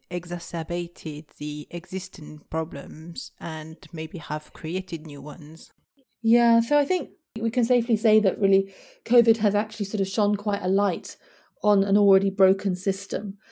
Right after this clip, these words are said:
Speaker 2: And the impact on the criminal justice system, and I don't only say prisons, but the whole criminal justice system has, right, has been quite catastrophic,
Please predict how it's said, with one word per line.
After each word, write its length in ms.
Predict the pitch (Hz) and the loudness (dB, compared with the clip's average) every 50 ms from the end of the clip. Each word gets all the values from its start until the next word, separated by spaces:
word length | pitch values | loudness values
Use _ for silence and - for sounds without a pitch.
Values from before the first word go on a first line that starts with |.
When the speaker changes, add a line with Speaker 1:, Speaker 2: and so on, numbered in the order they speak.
| - _ _ _ _ _ - | -20 _ _ _ _ _ -2
Speaker 2:
And 400 | 220 220 214 214 214 220 214 - - _ _ _ - | 0 2 2 4 4 2 2 -2 -8 _ _ _ -2
the 160 | 208 220 226 | 2 4 4
impact 420 | 240 247 233 226 226 220 - - - - | 4 4 2 0 -2 -2 -2 -4 -4 2
on 120 | 233 233 | 4 6
the 80 | 233 226 | 6 6
criminal 260 | 233 220 196 190 175 | 6 4 2 0 0
justice 360 | - 175 175 - - 185 - | 0 -4 -4 -4 -6 -8 -8
system, 200 | - - - 185 | -10 -8 -6 -2
and 80 | 185 180 | -2 0
I 40 | 180 | 2
don't 260 | 185 202 202 196 - _ _ _ _ _ _ - | 2 2 2 2 -2 _ _ _ _ _ _ -2
only 260 | - 196 196 196 190 190 | 2 2 4 4 2 2
say 220 | 196 - 175 180 | 2 2 0 0
prisons, 380 | 180 - 262 247 226 196 180 - | 2 0 0 0 2 -2 -2 -2
but 140 | - - | -4 -4
the 60 | - 185 | -4 -6
whole 280 | 180 - 233 262 247 | -2 0 0 0 0
criminal 240 | - 214 202 196 185 | 0 -2 -4 -2 -2
justice 340 | 175 175 175 - 190 - - | -4 -6 -6 -8 -12 -8 -8
system 260 | 190 180 - - 180 | -8 -8 -8 -10 -10
has, 160 | 175 185 - | -10 -6 -4
right, 220 | - 202 202 - - _ | -2 -2 -2 -4 -6 _
has 160 | - 196 190 | -10 -10 -6
been 240 | - 208 202 196 196 196 | -2 -2 -2 -2 -4 -4
quite 260 | - 247 233 226 233 | -4 -4 -4 -4 -4
catastrophic, 800 | - 214 208 - 202 - - - 190 185 185 - 175 - - - | -8 -10 -10 -8 -10 -12 -6 -4 -4 -4 -4 -6 -8 -10 -10 -14